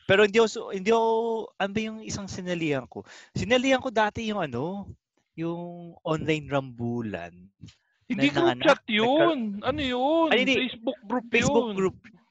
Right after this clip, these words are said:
Speaker 1: Pero gumagawa sila ng group chat, yung, yung Facebook group na yun.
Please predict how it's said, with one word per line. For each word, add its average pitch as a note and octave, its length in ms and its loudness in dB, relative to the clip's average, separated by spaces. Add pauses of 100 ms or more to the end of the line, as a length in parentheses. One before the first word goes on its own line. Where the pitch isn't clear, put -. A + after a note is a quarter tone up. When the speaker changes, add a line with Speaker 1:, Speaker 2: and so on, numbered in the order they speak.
Speaker 1:
Pero D#3+ 560 4
gumagawa A#3 480 2
sila A3+ 240 -4
ng G#3 160 -8
group C#3+ 240 -6
chat, C#3 240 -2
yung, F3 320 -8
yung F3 240 -2
Facebook F#3 400 -2
group E3 220 -10 (100)
na D3 160 -4
yun. F#2+ 320 -4